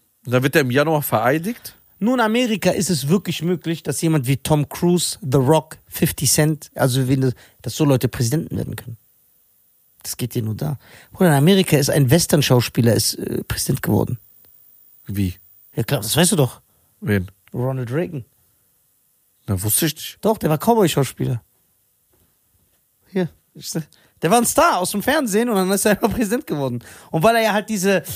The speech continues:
Speaker 2: typisch amerikanischen Sachen, ähm, äh, verkörpert hat. Cowboy, m-, maskulin sein, diese Western-Filme. Hier, Ronald Reagan. Äh, Reagan.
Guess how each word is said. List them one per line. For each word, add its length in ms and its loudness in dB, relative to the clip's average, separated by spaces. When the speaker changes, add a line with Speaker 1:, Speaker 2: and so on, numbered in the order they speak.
Speaker 2:
typisch 240 -2
amerikanischen 640 0
Sachen, 480 0
ähm, 480 2
äh, 520 4
verkörpert 540 0
hat. 260 -4
Cowboy, 1120 0
m-, 380 -10
maskulin 1040 -4
sein, 300 -2
diese 260 0
Western-Filme. 720 0
Hier, 200 2
Ronald 360 0
Reagan. 320 2
Äh, 340 0
Reagan. 580 2